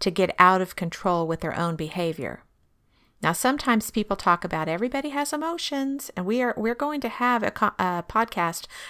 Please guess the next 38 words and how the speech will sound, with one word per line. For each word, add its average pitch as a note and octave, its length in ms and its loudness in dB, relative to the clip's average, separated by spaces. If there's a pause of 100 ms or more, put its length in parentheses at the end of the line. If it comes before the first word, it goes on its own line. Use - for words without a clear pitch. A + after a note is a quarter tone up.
(100)
about F#3+ 480 6
emotions F3+ 720 0 (360)
and D#3+ 280 0
how F3+ 140 4
your F3 160 0
children F3 360 -2
need D#3+ 200 -4
to E3+ 100 -4
learn D#3+ 320 -4
to D#3 320 -4
control F#3+ 400 -4
their C#3+ 160 -2
emotions - 520 -6
and E3+ 100 -6
how F3 100 -2
you E3+ 140 -2
can E3+ 140 -4
help E3 220 -4
them E3+ 120 -8
do G3+ 200 0
that. D3+ 240 -8 (540)
So - 160 -2
that's F#3 220 6
going A#3 200 4
to A3 100 -2
be G3+ 120 2
in F3+ 80 -2
a F3 40 -2
future F3+ 300 -2
podcast D#3+ 560 -4
as - 160 -4
well. E3+ 400 -2 (500)
But - 260 2
part G#3 420 4
of A#3 360 2
the F#3 560 2 (480)
discipline F3 840 2 (280)
is E3+ 440 0